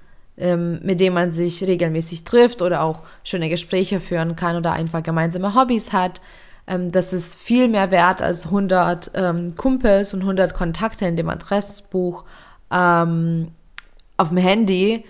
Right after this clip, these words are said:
mit denen man aber nie was unternimmt. Also hier ist es definitiv,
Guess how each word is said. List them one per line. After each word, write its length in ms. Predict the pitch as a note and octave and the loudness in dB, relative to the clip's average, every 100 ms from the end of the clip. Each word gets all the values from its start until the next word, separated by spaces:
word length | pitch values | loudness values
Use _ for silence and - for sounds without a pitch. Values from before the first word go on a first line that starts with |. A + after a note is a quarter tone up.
| - - _ _ _ _ | -20 -20 _ _ _ _
mit 160 | G3 F#3+ | 0 2
denen 140 | G3 | 2
man 200 | F#3+ F3+ | 2 2
aber 680 | G#2 F3+ F3+ E3+ E3+ D#3+ - - - - | 2 4 6 6 6 2 -6 -20 -14 -4
nie 240 | F#3 F3+ | 0 2
was 180 | F3 F3 | 2 0
unternimmt. 720 | E3 E3+ F3 F#3+ E3 D#3 - - | 0 2 2 2 0 -2 -6 -8
Also 480 | F3+ E3 F3 D#3+ - - | -4 0 0 0 -4 -12
hier 360 | - F3 G3 F#3+ | -6 0 2 2
ist 160 | F#3+ F3 | 0 -6
es 140 | E3 | -2
definitiv, 800 | F3 G3+ F#3+ F3 F#3 F#3 E3+ | -2 0 -4 -4 -2 -2 -4